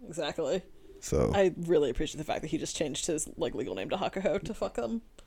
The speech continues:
Speaker 2: Mm-hmm.
Speaker 1: I think that's amazing.
Speaker 2: That's great. So,
Speaker 1: Respect.
Speaker 2: on to Makuuchi. It's day six. It's time to find some things out.
Speaker 1: Yeah.
Speaker 2: First bout.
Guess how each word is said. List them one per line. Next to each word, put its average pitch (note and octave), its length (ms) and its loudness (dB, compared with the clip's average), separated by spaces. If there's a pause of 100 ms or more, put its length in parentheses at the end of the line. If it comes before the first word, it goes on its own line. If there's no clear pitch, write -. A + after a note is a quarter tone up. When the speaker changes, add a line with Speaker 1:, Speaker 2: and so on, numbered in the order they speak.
(160)
Speaker 2:
Mm-hmm. C#3 420 8
Speaker 1:
I - 60 2
think F3+ 180 6
that's E3+ 200 4
amazing. - 460 0 (100)
Speaker 2:
That's B2 260 4
great. G2+ 420 6 (120)
So, E3+ 360 12
Speaker 1:
Respect. - 200 8
Speaker 2:
on G#3 380 12
to G3 580 12
Makuuchi. D3+ 1300 12 (840)
It's G2+ 140 4
day G2+ 300 12
six. - 680 12 (800)
It's - 120 -10
time C3+ 280 12
to G#2 60 10
find B2 340 10
some A#2 160 4
things G2+ 260 0
out. D#2 260 -2 (300)
Speaker 1:
Yeah. D3+ 460 6 (280)
Speaker 2:
First D3+ 380 12
bout. G2 460 12